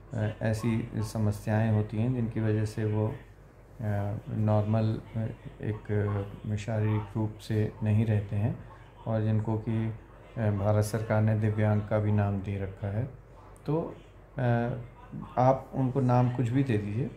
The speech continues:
लेकिन उनकी जो स्थिति, जो इस प्र-, इस प्रदेश के अंदर जो व्यवस्था है उनके खेल कूद के लिए या उनके प्रोत्साहन के लिए, वो अभी तक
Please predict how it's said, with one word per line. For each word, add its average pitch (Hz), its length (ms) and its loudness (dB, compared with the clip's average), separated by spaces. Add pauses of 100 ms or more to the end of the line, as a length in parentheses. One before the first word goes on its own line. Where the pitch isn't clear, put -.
(140)
लेकिन 120 240 -2
उनकी 131 360 2
जो 131 360 0
स्थिति, 123 580 -2
जो 120 180 2
इस 117 100 0
प्र-, - 520 -8
इस 113 120 -6
प्रदेश 113 580 -2
के - 140 -4
अंदर 110 680 2 (520)
जो 110 240 2
व्यवस्था 107 680 2
है 107 200 4
उनके 107 300 0
खेल 107 320 0
कूद 107 400 -2
के 104 80 0
लिए 104 360 0 (540)
या 117 160 2
उनके 117 240 0
प्रोत्साहन 110 720 2
के 110 140 0
लिए, 98 320 -4 (600)
वो 139 500 4
अभी 123 220 4
तक 135 260 0